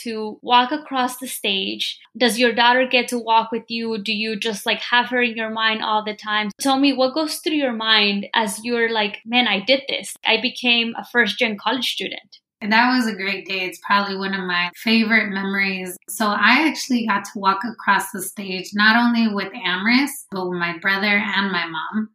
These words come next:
Speaker 2: Berkeley has what they call, like, a Raza graduation. Maybe the name of it has changed since, but it was, like, a Latinx-centered graduation for all of those that were graduating that year.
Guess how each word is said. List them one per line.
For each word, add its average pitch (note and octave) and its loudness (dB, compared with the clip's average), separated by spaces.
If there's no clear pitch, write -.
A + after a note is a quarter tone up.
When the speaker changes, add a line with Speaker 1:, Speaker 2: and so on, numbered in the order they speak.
Speaker 2:
Berkeley A#3+ 2
has G3+ 2
what G3+ -4
they G3+ -4
call, G3+ 2
like, F#3 -2
a G3+ -8
Raza F#3 2
graduation. A#3+ 0
Maybe C4 4
the B3+ 4
name G#3 2
of G3 -4
it G#3 2
has A3 2
changed F#3+ -2
since, A3+ 0
but G3+ 2
it G#3+ -2
was, G3 -2
like, G3 -6
a G3+ -2
Latinx-centered F#3 0
graduation F3+ -4
for F3+ -2
all F#3 2
of E3+ -6
those F3+ -6
that F3+ -4
were F3 -12
graduating F#3 -6
that - -8
year. B3 4